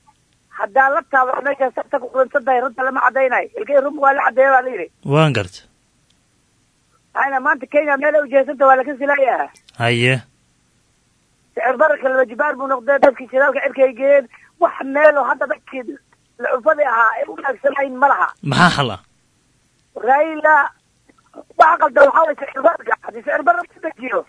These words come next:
Speaker 2: Hmm.
Speaker 1: iyo sharciga cusub hadduu leeyahay, wax dambiil ku baas maraynaynaa.
Speaker 2: Hmm.
Speaker 1: Maxaa yeelay,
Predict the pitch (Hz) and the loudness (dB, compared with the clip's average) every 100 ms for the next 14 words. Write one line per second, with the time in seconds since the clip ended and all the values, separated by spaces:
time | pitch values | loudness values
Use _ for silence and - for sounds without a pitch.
0 | _ 147 175 170 135 117 320 285 262 269 | _ 0 2 2 2 0 0 -2 -4 -6
1 | 262 311 277 311 285 311 285 294 247 302 | -2 0 0 -4 -2 0 0 -2 -4 -12
2 | 269 320 302 277 294 247 254 294 330 269 | -16 -14 -14 -10 -6 -6 0 0 0 -2
3 | 208 156 - 143 175 170 147 110 98 _ | -4 -4 -6 -4 -2 0 -2 -6 -12 _
4 | _ _ _ _ _ _ _ _ _ _ | _ _ _ _ _ _ _ _ _ _
5 | _ _ - 294 311 277 247 226 | _ _ -2 2 2 4 4 4